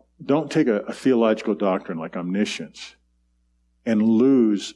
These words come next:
the reality of the relational situation that exists when Jesus was facing a darkness that he could not have possibly had any reference points for, except that that's the place I have to rescue humanity from.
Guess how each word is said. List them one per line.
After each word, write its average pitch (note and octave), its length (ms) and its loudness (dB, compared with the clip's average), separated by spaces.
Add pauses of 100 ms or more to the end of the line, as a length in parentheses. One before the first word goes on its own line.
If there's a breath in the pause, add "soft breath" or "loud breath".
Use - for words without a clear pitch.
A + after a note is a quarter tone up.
the G#2+ 80 -4
reality G2 800 0
of G2 140 -8
the F#2+ 80 -8
relational F#2+ 480 -2
situation E2+ 640 -10
that D#2+ 100 -10
exists E2 500 -8
when E2+ 140 -10
Jesus F2+ 340 -4
was F#2+ 100 -10
facing G2 440 -4
a - 20 -10
darkness F2 460 -10
that G2+ 100 -8
he - 60 -14
could - 160 -8
not F#2+ 240 -8
have - 180 -16
possibly E2+ 720 -12 (960)
had G#2 180 -2
any F#2 160 -6
reference E2+ 420 -12
points F2 360 -16
for, E2+ 480 -12 (160)
except G2+ 580 -4 (420 soft breath)
that G2+ 240 -4
that's G#2+ 420 -2
the G2+ 100 -8
place E2+ 500 -8
I F2+ 120 -8
have F#2+ 160 -4
to - 100 -12
rescue F2 400 -8
humanity D#2+ 500 -12
from. - 280 -20